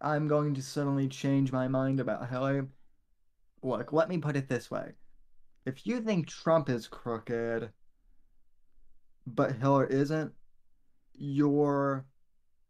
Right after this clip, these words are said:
you're delusional. I would vote for Trump again in a heart-, in a heartbeat, just to make sure that she didn't get into office. Hell, that's,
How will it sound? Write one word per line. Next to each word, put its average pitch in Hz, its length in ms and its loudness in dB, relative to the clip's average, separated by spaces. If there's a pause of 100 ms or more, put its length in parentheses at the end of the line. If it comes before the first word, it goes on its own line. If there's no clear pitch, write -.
(160)
you're 147 280 2
delusional. 147 680 0
I 190 140 2
would 220 160 0
vote 180 260 0
for 143 100 -10
Trump 147 340 -4
again 131 720 0 (500)
in 131 140 -2
a 120 60 -4
heart-, 139 420 -2 (840)
in 110 120 -6
a 95 80 -8
heartbeat, 117 760 -4 (220)
just 139 680 -2 (800)
to 135 100 -4
make 127 240 0
sure 117 600 -2 (120)
that 117 260 -8
she 120 600 -6 (1080)
didn't 135 260 2
get 131 140 -2
into 123 220 -4
office. 113 520 -6
Hell, 175 280 2
that's, 214 460 2